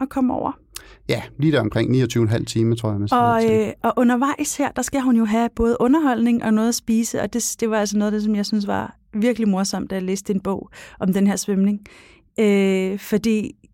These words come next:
Speaker 1: for det første så har de taget en grammofon med, som spiller musik. De synger sange for hende og fortæller historier, men hun får altså også noget at spise på vejen. Kan du ikke lige fortælle,
Speaker 2: Ja,
Speaker 1: øh, hvad
Speaker 2: men
Speaker 1: det
Speaker 2: det er
Speaker 1: er?
Speaker 2: jo også, og det er et eksempel mere,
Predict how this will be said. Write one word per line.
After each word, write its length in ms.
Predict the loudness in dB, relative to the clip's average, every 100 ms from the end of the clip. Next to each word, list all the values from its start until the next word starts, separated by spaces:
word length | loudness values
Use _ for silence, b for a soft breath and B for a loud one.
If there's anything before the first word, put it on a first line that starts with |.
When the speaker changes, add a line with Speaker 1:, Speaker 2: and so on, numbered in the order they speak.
| _ _ _ _ _ -20 -20 -4
Speaker 1:
for 80 | -2
det 80 |
første 260 | 0 -2 -2
så 120 | 0 0
har 380 | 2 2 2 0
de 120 | -2
taget 180 | -2 -2
en 60 |
grammofon 460 | 0 -2 0 -2 -2
med, 180 | -4 -4
som 140 | -4
spiller 280 | -6 -6 -8
musik. 460 | -8 -4 -4 -4 -10
De 60 |
synger 240 | -8 -4 -6
sange 360 | -4 -2 -2
for 160 | -2 -2
hende 200 | 0 -2
og 40 |
fortæller 260 | -6 -6 -6
historier, 340 | -4 -2 0
men 160 | 0 0
hun 120 | -4
får 180 | -2 -2
altså 180 | -2 -4
også 120 | -2
noget 100 | -2
at 40 |
spise 260 | -2 0 -2
på 120 | -2
vejen. 280 | -4 -2 -4 b b -6
Kan 80 | -4
du 20 |
ikke 120 | -2
lige 80 | -2
fortælle, 460 | -2 0 0 0 0
Speaker 2:
Ja, 100 | 0
Speaker 1:
øh, 40 |
hvad 100 | 0
Speaker 2:
men 40 | 0
Speaker 1:
det 0 |
Speaker 2:
det 80 | 2
er 40 |
Speaker 1:
er? 40 |
Speaker 2:
jo 120 | 4 2
også, 180 | 2
og 80 | 0
det 60 | 2
er 40 |
et 60 | 0
eksempel 400 | 2 0 0 0
mere, 220 | 0 0